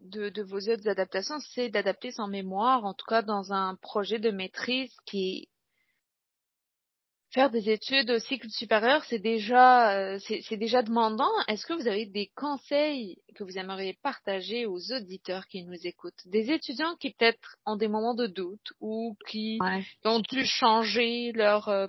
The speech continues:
Speaker 1: projet de recherche ?
Speaker 2: Ben, moi, ce que je peux dire, ce qui m'a, moi, aidé beaucoup, là, après, euh, le changement d'orientation, c'est que la vie a fait en sorte que j'ai pu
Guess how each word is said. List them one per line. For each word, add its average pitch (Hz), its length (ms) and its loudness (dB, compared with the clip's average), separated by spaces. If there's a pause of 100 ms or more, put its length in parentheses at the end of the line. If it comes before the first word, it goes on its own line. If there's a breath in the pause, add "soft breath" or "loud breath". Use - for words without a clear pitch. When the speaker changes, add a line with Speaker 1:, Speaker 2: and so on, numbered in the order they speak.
Speaker 1:
projet 226 400 4
de 202 240 2
recherche ? 190 760 -4 (1200 soft breath)
Speaker 2:
Ben, 220 140 4 (140)
moi, 247 120 -2
ce 247 100 -10
que 233 120 -6
je 220 100 -8
peux 240 100 -2
dire, 262 160 -2
ce - 120 -12
qui 247 140 2
m'a, 233 260 2
moi, 226 340 4
aidé 196 340 2
beaucoup, 254 460 0
là, 214 480 2
après, 180 800 0
euh, 165 160 -2
le 160 60 -2
changement 175 440 -2
d'orientation, 175 800 2 (360 loud breath)
c'est - 180 0
que - 100 -4
la 175 80 8
vie 202 200 6
a 214 60 8
fait 196 140 2
en 165 140 4
sorte 240 340 0
que 220 300 2 (340 loud breath)
j'ai 170 220 0
pu 226 440 4